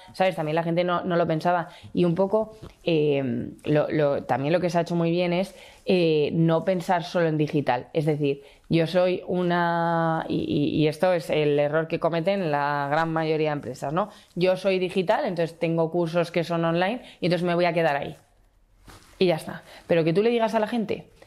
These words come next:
que le ves en un evento en, en Madrid, en Príncipe Pío, y que tengan un evento donde te ponen cara, donde te ven, la gente flipa con ese tipo de cosas, es muy, muy, muy agradecido, ¿no? Y es, y es do-, de verdad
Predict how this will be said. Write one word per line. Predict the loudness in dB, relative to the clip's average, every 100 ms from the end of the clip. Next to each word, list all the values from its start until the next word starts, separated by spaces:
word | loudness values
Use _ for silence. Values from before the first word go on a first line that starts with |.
| _
que | 0 2 2
le | 2 2
ves | 2 0
en | 0 0
un | 2 0
evento | 0 0 -2 0 0 -2
en, | -4 -4 -4 -6
en | -4 -2
Madrid, | 0 2 2 2 0
en | 0
Príncipe | 0 0 0 0 0
Pío, | 0 0 -4 -16 -14 -4
y | 0
que | 0
tengan | 2 0
un | 0
evento | 0 0 0 0
donde | 0 0 0
te | 0 0
ponen | 2 0 2 -2 0
cara, | 2 2 2 0
donde | -2 -2 -2
te | 0 2
ven, | 2 -2 -6 -18 -20 -20 -12
la | -8
gente | -2 0 0
flipa | 0 -2 -2 -2 -6 -6 -20 -2
con | 0
ese | 0 0
tipo | 0 0
de | 0
cosas, | 0 0 -2
es | -2
muy, | -2 0 0
muy, | 0 0
muy | 0 0
agradecido, | 0 0 -2 -2 0 0
¿no? | 0
Y | 0
es, | 0
y | 0
es | 0 0
do-, | 0
de | 2 0
verdad | 0 -2